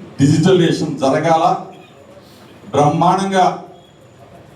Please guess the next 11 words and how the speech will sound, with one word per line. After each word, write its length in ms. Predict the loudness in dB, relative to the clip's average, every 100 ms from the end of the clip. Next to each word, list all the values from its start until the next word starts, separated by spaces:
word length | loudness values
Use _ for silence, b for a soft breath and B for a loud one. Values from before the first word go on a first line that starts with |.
| -18 -6
మరి 180 | -4 -4 -10 -10 -4
నేను 220 | -2 0 -2 -4 -12 -20 -20 -20 -20 -20 -20 -20 -20 -20 -20 -20 -20 -20 -8 0
జైల్లో 300 | 2 2 0 -2
ఉన్నప్పుడు 300 | -8 -6 -4
అరవై 200 | -4 -4 -6
రెండు 140 | -8 -10
వేలు 140 | -10 -10
అనుకుంటా, 320 | -14 -16 -16 -14 -14 -16 -18 -16 -16 -16 -18 -18 -20 -20 -18 -18 -18 -16 -18 -18 -20 -20 -20 -20 -20 -18 -6 -4
అరవై 200 | -4 -6
రెండు 140 | -6 -2
వేల 120 | -2